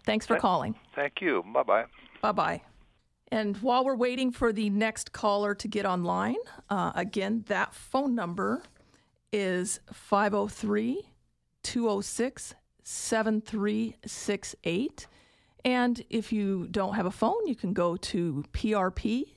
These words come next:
Speaker 1: dot F M and type your question into the talk board. While we're waiting, I do have another tip for you.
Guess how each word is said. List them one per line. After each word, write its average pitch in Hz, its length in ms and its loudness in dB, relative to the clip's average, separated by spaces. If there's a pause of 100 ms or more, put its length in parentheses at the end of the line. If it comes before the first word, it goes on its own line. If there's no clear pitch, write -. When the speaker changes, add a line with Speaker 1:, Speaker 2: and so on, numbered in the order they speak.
Speaker 1:
dot 202 260 0
F 185 240 -2
M 262 260 0 (380)
and 214 220 0
type 220 340 0
your 262 80 -2
question 247 640 0 (400)
into 214 540 0
the 220 100 0
talk 415 360 -2
board. 143 280 -2 (460)
While 240 200 4
we're 220 140 2
waiting, 226 420 -2
I 196 140 2
do 226 280 -2
have 214 440 0
another 180 360 -2
tip - 340 -6
for 185 120 -2
you. 196 300 -4